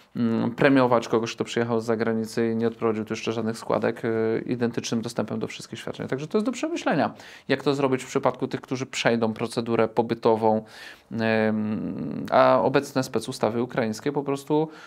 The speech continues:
zru-, jak mówię, spowodowały, że jedno państwo utrzymuje dwa narody bez żadnych wymagań. I o to chodzi, w, żeby odejść od tego w postulacie ze-, zero socjalu dla Ukraińców, wycofać się ze specustaw.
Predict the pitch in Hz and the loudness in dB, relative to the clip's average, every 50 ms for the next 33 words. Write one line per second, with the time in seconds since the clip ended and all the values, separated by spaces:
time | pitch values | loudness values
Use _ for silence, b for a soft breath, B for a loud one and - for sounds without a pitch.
0 | B B - 120 127 139 147 - - 131 95 - - 143 147 147 143 127 110 113 | B B -4 0 2 2 2 2 2 0 -2 0 2 2 2 2 2 2 2 2
1 | 107 - - - - 143 147 151 147 156 151 143 139 131 135 127 120 - 135 151 | 0 0 -2 -4 -4 -2 -2 -2 0 2 2 2 2 2 2 2 0 2 0 0
2 | 170 185 196 196 190 180 180 185 - 180 170 - 135 131 - - 131 127 120 110 | 2 2 2 4 2 2 2 2 0 0 2 0 -2 -4 -4 -4 0 0 0 4
3 | 110 123 135 156 156 151 156 147 139 143 139 139 139 - _ 131 131 120 117 147 | 4 4 4 6 4 4 4 4 4 2 2 0 -2 -4 _ 2 4 6 6 6
4 | 127 117 120 113 113 113 104 101 101 - - - - - _ _ _ _ _ - | 6 6 4 2 0 -2 -4 -4 -4 -6 -10 -12 -14 -18 _ _ _ _ _ -6
5 | - 143 143 147 147 - 151 143 - 139 143 135 131 143 139 139 - 139 127 127 | -4 -4 -4 -4 -2 -2 -2 0 0 0 -2 -2 -2 -2 -4 -4 -2 -2 0 0
6 | 135 147 143 147 - 156 147 117 110 110 107 - - 107 107 139 165 B B B | 0 0 0 2 2 4 4 2 0 0 -4 -6 -6 -2 -2 -2 -4 B B B
7 | B B B - - 135 131 - 139 135 131 135 139 135 135 127 131 139 131 - | B B B -8 -6 -6 -2 2 2 2 2 2 0 -2 -2 0 0 0 0 0
8 | - 135 143 131 135 135 135 - - - 131 120 117 117 117 113 - 110 110 110 | 0 0 0 0 0 0 -2 -8 -10 -8 -8 -8 -8 -10 -10 -6 -6 -6 -6 -6
9 | - 110 113 143 139 - 202 190 - 151 - - 135 139 135 135 - 135 127 - | -8 -8 -8 -6 -2 -2 0 0 0 -2 -4 -6 -8 -10 -10 -8 -8 -10 -8 -8
10 | 117 107 - - - - - | -10 -12 -12 -16 -20 -20 -20